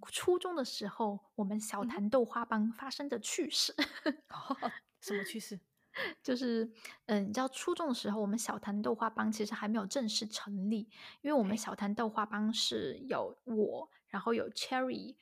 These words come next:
Speaker 1: 然后有我的大哥和二哥，我们四个人组成的。
Speaker 2: 嗯哼。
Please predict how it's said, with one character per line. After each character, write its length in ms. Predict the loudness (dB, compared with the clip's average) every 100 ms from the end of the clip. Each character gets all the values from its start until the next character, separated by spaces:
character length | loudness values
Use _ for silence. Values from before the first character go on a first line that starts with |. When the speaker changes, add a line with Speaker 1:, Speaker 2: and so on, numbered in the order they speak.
| _ -6
Speaker 1:
然 120 | 0
后 120 | 2
有 120 | 2
我 160 | 4 2
的 120 | -2
大 180 | 0 -2
哥 300 | 0 -2 -2
和 220 | -4 -6
二 200 | 0 0
哥， 300 | 0 -4 -4 -2
我 140 | -2
们 100 | -2
四 240 | -4 -4
个 140 | -4 -4
人 180 | -2 -4
组 160 | -6
成 260 | -8 -8 -6
的。 140 | -10 -12 _ _ _ -8
Speaker 2:
嗯 100 |
哼。 120 | -6